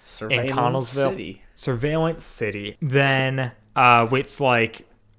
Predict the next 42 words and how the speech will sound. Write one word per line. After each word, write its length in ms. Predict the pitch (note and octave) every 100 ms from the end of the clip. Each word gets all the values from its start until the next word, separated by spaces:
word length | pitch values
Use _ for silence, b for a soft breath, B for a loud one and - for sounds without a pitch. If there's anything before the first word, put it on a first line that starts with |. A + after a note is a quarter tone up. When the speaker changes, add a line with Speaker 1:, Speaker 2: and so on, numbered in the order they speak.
| _ _ _ _ -
Speaker 2:
"All 140 | C#3+ B2
right, 200 | A2+ A2
I'll 100 | A2
go 240 | A2+ G#2+
take 340 | G#2 - A#2+ A2
a 60 |
look 220 | G#2+ A2 A#2
over 260 | A2 A2
at 100 | A2
that 160 | A2 G#2+
place. 300 | - G#2+ G2+
And 120 | C3+ B2
also, 360 | A#2+ - B2
before 440 | A2 - A#2+ A2 G#2+
I 60 | G#2
go, 600 | A2 G#2+ G2+ G2+ G2 - b b b -
um, 520 | A2+ G#2 G2 - - _ _ _ _ _ -
just 280 | A#2+ A#2 - - -
turn 240 | - A2+
off 180 | F#2+ F#2+
all 100 | -
the 80 | -
cameras." 560 | - - - - - - D3
Speaker 1:
Yeah. 200 | D3 - - _ _ _ _ - B2+
Speaker 2:
And 440 | A2+ A2+ A2+ A2+ -
the 80 | B2+
security 320 | - C#3 A#2+
guy's 220 | A2 G#2+
just 140 | - -
like, 220 | G#2 G2 _ _ -
Speaker 1:
"Okay. 280 | C4 C#4 G#3 - -
Speaker 2:
Yeah, 180 | - - - _ _ _ _ -
I 120 | B2
can 120 | B2
do 140 | A2 G#2+
that." 240 | A2 - B B -
And 200 | F3+ E3
part 240 | B3 G#3
of 60 | D3+
me 100 | C#3
is 140 | A#2 B2+
like, 440 | A#2 A2 -